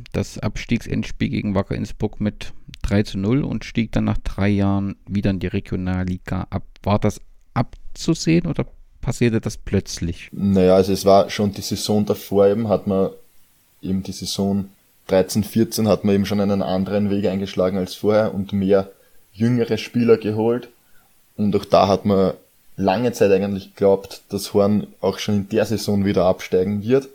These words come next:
Speaker 2: wo aber dann am Schluss dann doch der Klassenerhalt noch gelungen ist.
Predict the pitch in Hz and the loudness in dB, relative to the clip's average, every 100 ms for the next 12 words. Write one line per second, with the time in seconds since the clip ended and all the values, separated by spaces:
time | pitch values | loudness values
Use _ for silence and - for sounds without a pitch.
0 | _ _ - _ - 92 104 104 101 107 | _ _ -20 _ -16 0 2 2 0 -2
1 | 104 101 - 117 117 113 104 - 117 - | -4 -4 -4 -4 -4 -6 -4 0 0 0
2 | 101 101 92 - 104 98 98 95 110 101 | -2 0 0 -2 -4 -2 -2 -2 -4 -4
3 | - 107 101 107 113 127 147 - | -4 -4 -2 -2 -2 -2 -4 -8